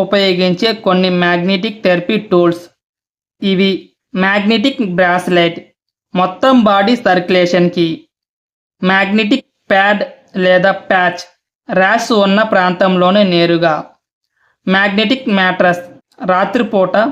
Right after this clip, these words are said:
పూర్తి బాడీ రిలాక్సేషన్కి. మ్యాగ్నెటిక్ వాటర్, డిటాక్సిఫికేషన్కి. లైఫ్ స్టైల్ సపోర్ట్, మ్యాగ్నెటిక్ థెరపీతో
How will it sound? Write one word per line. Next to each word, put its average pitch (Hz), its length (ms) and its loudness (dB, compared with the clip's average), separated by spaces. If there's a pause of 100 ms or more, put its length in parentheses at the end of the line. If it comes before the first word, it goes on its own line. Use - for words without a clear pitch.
(260)
పూర్తి 247 300 0
బాడీ 196 400 2
రిలాక్సేషన్కి. 175 960 0 (880)
మ్యాగ్నెటిక్ 196 680 0
వాటర్, 175 420 0 (560)
డిటాక్సిఫికేషన్కి. 190 1400 -2 (1300)
లైఫ్ 226 280 0 (120)
స్టైల్ 220 380 -2 (200)
సపోర్ట్, 185 500 0 (920)
మ్యాగ్నెటిక్ 214 680 0
థెరపీతో 220 480 0